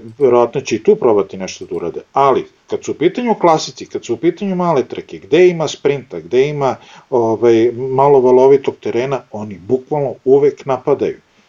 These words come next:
I to nijednom nisu došli sa jednim čovekom, idu sa tri, četiri čoveka, uvek imaju plan A, B, C, D. Imali smo prilike da vidimo da je Alaphilippe kao aktuelni svetski prvak sagoreo da bi njegov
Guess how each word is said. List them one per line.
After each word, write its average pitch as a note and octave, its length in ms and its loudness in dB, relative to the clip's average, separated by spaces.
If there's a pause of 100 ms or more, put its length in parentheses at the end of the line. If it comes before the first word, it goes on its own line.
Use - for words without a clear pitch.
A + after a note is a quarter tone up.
(140)
I A2 140 -14
to B2+ 260 0
nijednom C3 640 0
nisu E3 320 -4
došli D3+ 360 2
sa - 180 2
jednim C#3+ 500 2
čovekom, B2+ 640 -2
idu A2+ 240 -2
sa A2 200 -2
tri, D3 360 -2
četiri C3+ 420 0
čoveka, A#2+ 440 -2
uvek C#3+ 280 2
imaju D3 280 -4
plan C#3+ 300 -4
A, C3+ 140 0
B, B2+ 220 4
C, C3+ 260 2
D. A#2+ 200 4 (640)
Imali B2+ 340 -2
smo B2+ 160 -8
prilike C#3+ 420 2
da D3 100 0
vidimo D#3+ 420 -2 (260)
da B2 160 0
je A#2+ 200 2 (160)
Alaphilippe A#2 760 0
kao G2+ 180 -8
aktuelni F#3 460 0
svetski F3 380 -2
prvak D#3+ 320 -2 (220)
sagoreo D3 920 4 (1160)
da C3 220 0
bi C3 140 -10
njegov D#3 460 2